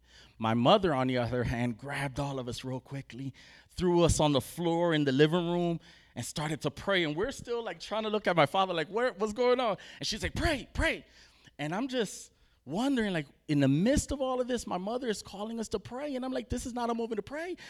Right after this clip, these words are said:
This is a moment to call the cops. We need an army. We need to figure something out." And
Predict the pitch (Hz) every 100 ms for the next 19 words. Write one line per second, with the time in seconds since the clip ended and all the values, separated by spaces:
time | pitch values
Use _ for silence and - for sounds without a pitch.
0 | - - 320 285 254 359 - 202 156 302
1 | 349 370 262 285 202 - 247 339 370 330
2 | 359 277 - 214 185 190 175 185 - 349
3 | - 226 269 277 175 190 208 196